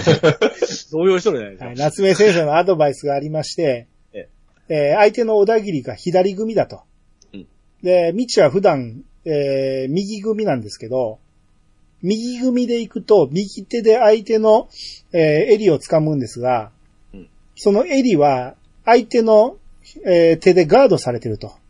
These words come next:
Speaker 1: うん。
Speaker 2: 相手が左組なんで、そっちの手でガードされてるんで、
Speaker 1: うん。
Speaker 2: みちは、最初は左組を装いなさいと。
Speaker 1: うん。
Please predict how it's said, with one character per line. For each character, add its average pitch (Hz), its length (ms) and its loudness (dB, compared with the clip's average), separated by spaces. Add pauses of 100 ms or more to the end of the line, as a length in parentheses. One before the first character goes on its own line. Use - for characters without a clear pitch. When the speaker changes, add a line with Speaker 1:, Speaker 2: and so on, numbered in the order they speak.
(360)
Speaker 1:
う - 20 -8
ん。 101 140 -14
Speaker 2:
相 156 140 2
手 143 80 -4
が 131 80 0
左 131 280 2
組 135 220 0
な 127 100 0
ん 113 40 -4
で、 117 200 -8
そ - 140 -2
っ - 20 0
ち 165 140 -4
の 135 80 0
手 139 160 0
で 123 120 -2
ガ 170 160 6
ー - 20 0
ド 151 80 -4
さ - 120 -8
れ 127 80 -6
て 127 120 -6
る 127 120 -2
ん 117 80 -10
で、 123 320 -4 (340)
Speaker 1:
う 104 40 -18
ん。 101 140 -18 (140)
Speaker 2:
み 240 160 2
ち 196 180 0
は、 151 360 2 (440)
最 180 280 4
初 233 140 2
は 220 100 6
左 185 380 0
組 233 280 -2
を 240 80 2
装 220 380 4
い 220 40 0
な 202 100 -2
さ 117 120 -10
い 104 60 -12
と。 - 100 -20 (560)
Speaker 1:
う 101 40 -20
ん。 85 120 -20